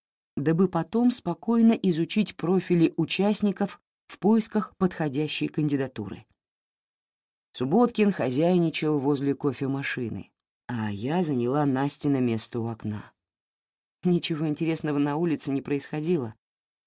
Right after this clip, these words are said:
зато в моей голове было много занятных мыслей. Преимущественно все они возвращались ко вчерашней встрече с Лансом. Определенно он что-то знал о наших родителях и их коалиции.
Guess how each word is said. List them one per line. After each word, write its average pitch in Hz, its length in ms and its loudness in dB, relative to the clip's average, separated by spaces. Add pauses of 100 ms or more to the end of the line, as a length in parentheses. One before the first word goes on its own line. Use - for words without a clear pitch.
(200)
зато 123 260 -4
в 113 60 -2
моей 117 280 0
голове 113 720 -2 (640)
было 131 240 -4
много 117 440 -2
занятных 107 500 -6
мыслей. 117 440 -10 (1300)
Преимущественно 147 800 0
все 185 200 0
они 151 200 2
возвращались 139 800 -2 (460)
ко 123 100 -6
вчерашней 160 540 0
встрече 151 500 -4
с - 100 -8
Лансом. 123 680 -6 (960)
Определенно 190 840 4
он 214 80 6
что-то 208 340 4
знал 190 460 4
о 139 60 2
наших 143 400 0
родителях 147 680 0 (220)
и 170 220 4
их 139 120 -2
коалиции. 165 760 -4